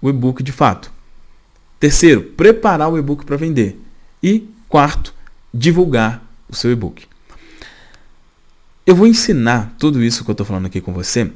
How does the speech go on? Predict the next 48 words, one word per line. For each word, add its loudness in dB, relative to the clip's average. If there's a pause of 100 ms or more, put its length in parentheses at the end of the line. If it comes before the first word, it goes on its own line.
(260)
em 2
uma 0
imersão, -2 (440)
tá? -4 (340)
Tudo 2
isso, 0
é -2
óbvio, 0
tudo -6
você -2
pode -2
aprender -2
sozinho. -2
Se -8
você -4
for -4 (180)
colocar -2
aqui -6
no -4
YouTube, -2
né, -2 (320)
como 2
criar 2
um 0
e-book, -2
você -2
vai -2
ver 0
aí -2
como -6
criar -2
um -2
e-book, -4 (240)
você -12
vai 0
ver 0
um -2
outro -2
vídeo -4
sobre -4
como -4
divulgar, -4
você -8
pode -12
fazer 0
isso -2
sozinho, -4 (120)
né? -4